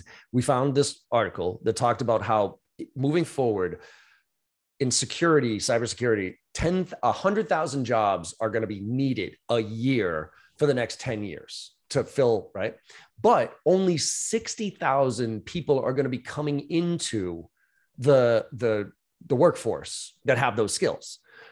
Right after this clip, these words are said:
So there's gonna be a forty thousand person gap every year for the next ten years of the skill that you need to do that.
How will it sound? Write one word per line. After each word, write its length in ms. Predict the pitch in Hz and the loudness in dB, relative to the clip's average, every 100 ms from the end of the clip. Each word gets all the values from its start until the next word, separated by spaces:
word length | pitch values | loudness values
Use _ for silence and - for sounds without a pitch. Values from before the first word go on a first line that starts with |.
| - | -8
So 120 | 160 | 0
there's 140 | 190 | 0
gonna 120 | 202 220 | 2 2
be 80 | 185 | 2
a 60 | |
forty 580 | 120 - 175 202 214 226 | 0 -6 0 4 4 2
thousand 680 | - - 151 156 175 160 180 | -6 -4 0 0 0 -2 -6
person 520 | - 156 151 139 123 | -4 -2 -2 -2 -4
gap 400 | 113 113 95 80 - 127 | -2 0 0 -4 -6 4
every 380 | 131 127 147 | 4 4 2
year 380 | 156 135 131 113 | 2 0 0 0
for 120 | - | -2
the 80 | 101 | -4
next 260 | 98 92 - | -4 -6 -8
ten 300 | - 120 117 | -4 -2 -2
years 280 | 110 95 - | -2 -2 -4
of 160 | 90 | -6
the 80 | 98 | -6
skill 420 | - - 165 151 | -6 -2 4 4
that 160 | 127 117 | 4 0
you 260 | 120 147 151 | 0 0 2
need 400 | 139 127 110 90 | 0 0 -4 -8
to 80 | |
do 280 | 107 110 107 | -8 -4 -2
that. 260 | 98 80 | -2 -4